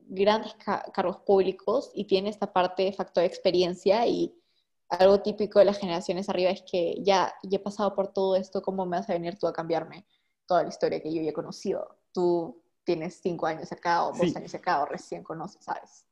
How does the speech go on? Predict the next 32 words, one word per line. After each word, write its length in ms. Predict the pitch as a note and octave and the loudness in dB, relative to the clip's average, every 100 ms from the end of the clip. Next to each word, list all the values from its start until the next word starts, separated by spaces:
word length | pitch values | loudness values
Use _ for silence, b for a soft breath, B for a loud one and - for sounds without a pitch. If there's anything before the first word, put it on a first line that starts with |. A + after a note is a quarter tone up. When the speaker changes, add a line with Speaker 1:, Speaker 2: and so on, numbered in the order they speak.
| - | -16
Speaker 2:
Sí, 160 | - F3+ | -2 4
por 140 | C#3+ | 4
ejemplo, 240 | B2 C3+ B2 | 4 4 4
en 200 | A2+ A2+ | 2 4
Perú, 340 | A#2+ B2 C3+ | 6 8 8
yo 100 | C#3+ | 8
creo, 260 | C#3+ C#3+ C#3 | 8 4 4
en 240 | C3 A#2+ | 2 2
Chile, 280 | A#2 C#3+ C#3 | 2 4 4
perdón, 520 | C#3 C3+ C#3 D3 C#3 | 6 6 6 4 4
la, 200 | B2 A2+ | 2 0
la 160 | A2+ A#2 | 0 -2
gente 300 | A2+ A#2+ C3 | -2 2 2
de 60 | B2 | 2
generaciones 440 | A#2+ A2+ C3 B2+ | 2 0 0 2
más 180 | B2 A#2+ | 2 2
viejas 340 | B2+ B2 C3 - | 2 2 0 0
ha 40 | |
de 60 | B2 | -2
estar 300 | A#2 B2 A#2+ | 0 -2 0
súper 360 | - C3 A#2 | -2 0 2
aterrada 680 | G#2+ - A2+ A#2+ B2 B2+ C#3+ | 0 0 0 2 4 4 2
de 320 | D3+ B2+ A#2 A2 | 2 0 0 0
protestas 960 | A2+ A2 B2+ A#2 - B2 A#2 - - _ b b b b _ | -2 0 0 0 2 2 2 -2 -16 _ b b b b _
este, 960 | - A#2 A#2 - A#2 A2 A2 G#2+ G#2+ - | -4 -4 -4 -4 -2 -2 -2 -4 -6 -4
a 100 | - C#3 | 0 0
estar 260 | - D3+ | 2 0
súper 240 | C3+ C#3+ C3 | 2 4 4
aterrada 500 | C3+ C3 C3+ C#3 C#3 | 4 4 6 6 4
de 320 | C3 C3+ C#3 | 6 4 4
partidos 500 | C#3 A#2+ - C3 B2 | 2 0 2 2 4
de 120 | A#2 | 4